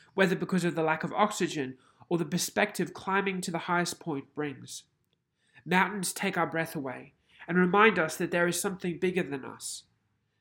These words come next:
Mountains here are proxies for places where we meet with God. So today we're going to look at four mountains: Mount Pleasant, Mount Carmel, Mount Sinai,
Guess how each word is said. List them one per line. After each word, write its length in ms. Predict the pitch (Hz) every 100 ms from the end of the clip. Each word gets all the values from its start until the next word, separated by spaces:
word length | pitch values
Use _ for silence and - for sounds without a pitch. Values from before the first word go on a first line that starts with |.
| -
Mountains 460 | 165 202 202 185
here 220 | - 185 165
are 100 | -
proxies 640 | - 240 233 - 156 139
for 120 | -
places 560 | 139 180 165 - 165 151
where 100 | 156
we 140 | 151
meet 360 | 147 180 165 - _ -
with 160 | 135 -
God. 360 | 147 135 - - _ _ _ _ _ _ _ _ - -
So 120 | -
today 320 | 180 190 233
we're 120 | 233
going 240 | 208 214 208
to 100 | 190
look 160 | 190 180
at 80 |
four 260 | - - 190
mountains: 680 | 170 151 147 127 95 - - _ _ _ _
Mount 280 | 147 160 165
Pleasant, 560 | - 175 156 208 226 214 -
Mount 260 | 180 170
Carmel, 400 | - 185 175 190
Mount 280 | 202 180 160
Sinai, 680 | - 196 180 180 170 160